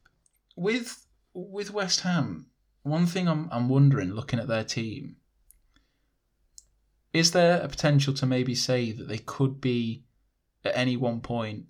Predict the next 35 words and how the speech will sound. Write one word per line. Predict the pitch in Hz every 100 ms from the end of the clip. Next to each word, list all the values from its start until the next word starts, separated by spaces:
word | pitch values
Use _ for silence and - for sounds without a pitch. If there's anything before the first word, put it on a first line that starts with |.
| -
one, | 120 117 117 120 120 117 135 -
a | -
bit | -
like | 113 110
at | 123
Liverpool, | 131 131 120 104
one | 110 120 123
injury | 113 110 110 104
away | 104 110 107 - 139 _ _ _ _ _ _ _ -
from | - 117 110
just | 110
falling | - 120 110
away? | 110 120
'Cause | - -
it |
seems | - 156 170
like | 135 -
every | 135 139
single | 139 131 123
game | 123 123 110 87 85
is | 107 101
their | 110 104 104 104 - _ _ _ _ -
best | 113 - -
team | - 113 101
playing. | - 107 98 85 139 _ _ _ _ _ _ _
It's | - -
like | 120
that, | 113 113 -
that, | 127 - -
that | 139 143
eleven | 123 123 107 104
pretty | 117
much | 107 101 -
picks | - -
itself. | 107 - 120 95 - -